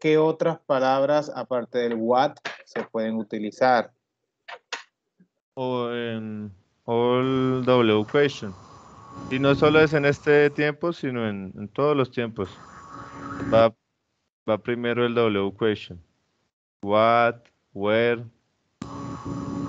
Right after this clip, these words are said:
Speaker 2: how, who, when. Todos esos W question van antes del, del verbo auxiliar.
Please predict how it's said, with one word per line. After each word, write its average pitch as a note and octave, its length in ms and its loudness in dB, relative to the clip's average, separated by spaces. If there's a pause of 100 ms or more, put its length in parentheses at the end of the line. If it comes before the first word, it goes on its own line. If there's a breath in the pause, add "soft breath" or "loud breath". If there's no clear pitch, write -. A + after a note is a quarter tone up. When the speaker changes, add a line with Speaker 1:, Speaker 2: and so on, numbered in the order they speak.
(160)
Speaker 2:
how, A#2 380 2 (1200)
who, C#3+ 340 0 (2250)
when. D3 460 4 (1400)
Todos B2+ 240 -6
esos C3 160 -8
W A#2+ 320 -4
question B2 480 -6
van G#2+ 720 -2
antes A#2+ 420 -2
del, F#2+ 560 0 (720)
del G#2 180 0
verbo G#2 340 0
auxiliar. G#2+ 600 0